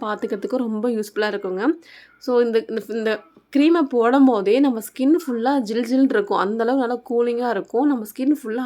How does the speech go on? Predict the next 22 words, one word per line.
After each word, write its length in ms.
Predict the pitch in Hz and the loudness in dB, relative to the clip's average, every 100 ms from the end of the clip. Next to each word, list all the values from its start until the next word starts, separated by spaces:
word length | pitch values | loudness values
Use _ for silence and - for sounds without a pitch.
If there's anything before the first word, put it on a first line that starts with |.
| 220 | -4
ஹைட்ரேட்டடா 600 | 202 220 247 240 226 240 | -4 -2 0 -2 -2 -6
இருக்கிறதுக்கு 400 | 226 196 196 277 226 | -4 -6 -4 -4 -4
ரொம்ப 200 | 208 233 | -4 -2
யூஸ்ஃபுல்லா 400 | 208 202 - 202 | -4 -4 -6 -6
இருக்கும். 320 | - - - _ _ - _ _ | -6 -10 -14 _ _ -20 _ _
So, 120 | 302 | -2
இந்த 280 | 269 262 311 | 2 4 4
மாதிரி 280 | 302 233 262 269 | 4 4 0 -2
ஸ்மூத்தா 400 | 240 240 240 269 226 | -2 -2 0 0 2
அரைச்சதுக்கு 440 | 196 208 254 - | 0 0 -4 -4
அப்புறமா 300 | 190 185 196 311 359 _ _ - | -4 -4 -4 -4 -6 _ _ -2
இது 200 | 262 359 | 2 2
கூட 300 | 320 247 302 | 2 2 4
ரெண்டு 420 | 262 214 254 277 | 2 2 2 4
வந்து, 240 | 247 208 - | 2 -2 -6
ரெண்டு 280 | 214 214 208 | -6 -4 -2
பொருள் 260 | 226 247 | 0 0
ஆட் 220 | 247 214 | 0 -2
பண்ண 180 | 214 202 202 | 0 0 -2
போறோம். 240 | 196 233 302 | -2 -2 -2
இது 260 | 220 285 330 | 0 2 2
வந்து 240 | 254 254 | 2 0